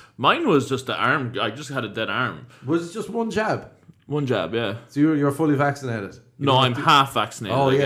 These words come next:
Speaker 1: guess.
Speaker 2: the second one that's meant to
Speaker 1: So I've my next one next week. The second one that's the, the
Speaker 2: The
Speaker 1: sore
Speaker 2: bad
Speaker 1: one,
Speaker 2: one, yeah.
Speaker 1: yeah.
Speaker 2: I just got the one,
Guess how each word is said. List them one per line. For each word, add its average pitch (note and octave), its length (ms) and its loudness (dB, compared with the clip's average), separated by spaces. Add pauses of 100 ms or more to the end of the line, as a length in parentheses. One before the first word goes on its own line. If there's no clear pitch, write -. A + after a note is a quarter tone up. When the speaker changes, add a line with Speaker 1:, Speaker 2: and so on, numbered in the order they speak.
Speaker 1:
guess. - 80 -10
Speaker 2:
the B2 60 -8
second D#3+ 360 0
one C#3 100 -2
that's A2 160 -4
meant A2+ 220 -6
to A2+ 80 -6
Speaker 1:
So B2 140 0
I've A#2+ 160 -2
my A#2+ 120 -2
next B2 320 -4
one G#2+ 140 -8
next A2 240 -10
week. D#2+ 360 -10 (280)
The B2+ 100 -10
second D3+ 300 -2
one A2+ 100 -4
that's F#2+ 220 -12
the, F2 320 -10
the - 80 -12
Speaker 2:
The G#2+ 80 -4
Speaker 1:
sore G#2+ 100 -2
Speaker 2:
bad G#2+ 160 0
Speaker 1:
one, G#2+ 120 -4
Speaker 2:
one, G2+ 60 -10
yeah. G2+ 160 -6
Speaker 1:
yeah. F#2 60 -10
Speaker 2:
I B2+ 100 2
just D3 140 -2
got C3+ 240 2
the A#2 80 -4
one, A#2+ 540 -2